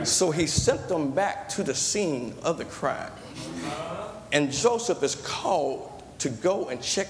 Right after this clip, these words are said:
on his brothers. It's interesting because Joseph is left at home with his father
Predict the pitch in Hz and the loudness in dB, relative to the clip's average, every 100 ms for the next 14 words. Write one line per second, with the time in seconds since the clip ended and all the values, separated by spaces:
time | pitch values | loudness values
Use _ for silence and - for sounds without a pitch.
0 | - 165 160 151 - - 127 - - - | 0 0 0 -2 -6 -2 -2 -2 -10 -14
1 | - 135 147 - - - - - - 160 | -10 -4 -4 -4 -6 -6 -4 -2 -2 -4
2 | 170 - 160 - - - - 254 - 269 | -4 -4 -6 -6 -8 -2 4 4 4 2
3 | 151 135 131 - 170 190 170 160 - 180 | 4 2 2 0 0 0 0 0 4 4
4 | 160 - - - 113 240 - 170 135 143 | 2 -2 -4 -2 4 4 4 -4 0 0
5 | - 139 214 214 131 156 214 151 135 131 | 0 0 0 0 -4 -2 0 0 0 -2
6 | 160 135 - - 190 156 135 | -2 -2 -6 2 2 2 0